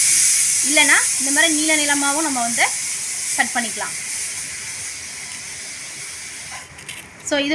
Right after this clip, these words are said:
வந்து நம்மளே வந்து உற்பத்தி பண்ணும் போது கெமிக்கல் இல்லாததுங்க. நார்மலாவே வந்து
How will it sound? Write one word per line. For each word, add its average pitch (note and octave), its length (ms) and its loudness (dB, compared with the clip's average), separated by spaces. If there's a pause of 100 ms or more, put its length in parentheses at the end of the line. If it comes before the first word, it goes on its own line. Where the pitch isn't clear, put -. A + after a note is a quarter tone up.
வந்து F4 200 2
நம்மளே F4 340 6 (120)
வந்து D#4+ 200 4 (240)
உற்பத்தி D#4 320 4
பண்ணும் C4+ 240 2
போது C#4 140 2 (100)
கெமிக்கல் D4+ 400 4
இல்லாததுங்க. A#3+ 560 0 (680)
நார்மலாவே D#4 500 6 (100)
வந்து D4+ 200 4